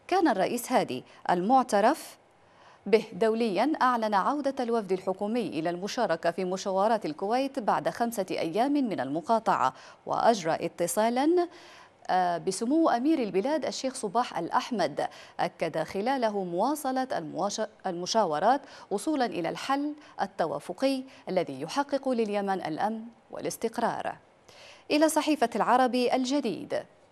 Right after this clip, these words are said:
عنونت في الشأن السياسي: "لقاءات الدوحة تمنح الحياة للمشاورات اليمنية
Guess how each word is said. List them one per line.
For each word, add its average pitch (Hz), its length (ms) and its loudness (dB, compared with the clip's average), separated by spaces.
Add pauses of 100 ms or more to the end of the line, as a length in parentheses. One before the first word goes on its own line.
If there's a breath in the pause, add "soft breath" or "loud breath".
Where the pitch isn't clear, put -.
(200)
عنونت 240 460 2
في - 60 -8
الشأن 170 300 -4
السياسي: 208 680 -4 (400 loud breath)
"لقاءات 220 520 4
الدوحة 190 600 2 (360 loud breath)
تمنح 277 340 2
الحياة 214 560 0
للمشاورات 208 680 -2
اليمنية 185 600 -2